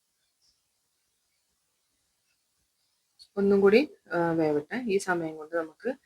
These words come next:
അരപ്പ്, ആ, അരച്ചെടുക്കാം. അതിന് വേണ്ടിയിട്ട്, ആ, കുറച്ച് തേങ്ങ, കുരുമുളക്, അതുപോലെ തന്നെ നല്ല ജീരകമാണ് എടുത്തിരിക്കുന്നത്.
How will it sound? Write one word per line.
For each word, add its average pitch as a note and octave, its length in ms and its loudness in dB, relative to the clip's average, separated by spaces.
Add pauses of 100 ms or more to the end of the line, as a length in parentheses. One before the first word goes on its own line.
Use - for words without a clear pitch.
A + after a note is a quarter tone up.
(400)
അരപ്പ്, E3 580 0
ആ, E3 60 6 (220)
അരച്ചെടുക്കാം. D#3 720 -4
അതിന് E3+ 180 -4
വേണ്ടിയിട്ട്, F3 560 0 (640)
ആ, D#3 120 -2
കുറച്ച് E3+ 480 -4
തേങ്ങ, D#3 480 0 (240)
കുരുമുളക്, D#3 540 -2
അതുപോലെ D#3+ 380 -6 (120)
തന്നെ D#3+ 180 -10
നല്ല D#3+ 340 0
ജീരകമാണ് D#3 480 0
എടുത്തിരിക്കുന്നത്. C#3 720 -16